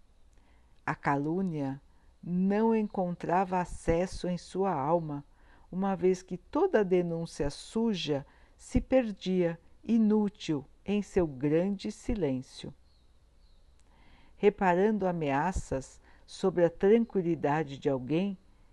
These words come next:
tentava desfazer as nuvens da incompreensão,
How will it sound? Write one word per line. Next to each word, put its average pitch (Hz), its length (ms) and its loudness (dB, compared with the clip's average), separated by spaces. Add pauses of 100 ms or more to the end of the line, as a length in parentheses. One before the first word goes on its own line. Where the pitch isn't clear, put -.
(240)
tentava 185 720 2
desfazer 180 920 0
as 156 280 -2
nuvens 170 760 -2 (320)
da 175 200 0
incompreensão, 196 1080 -2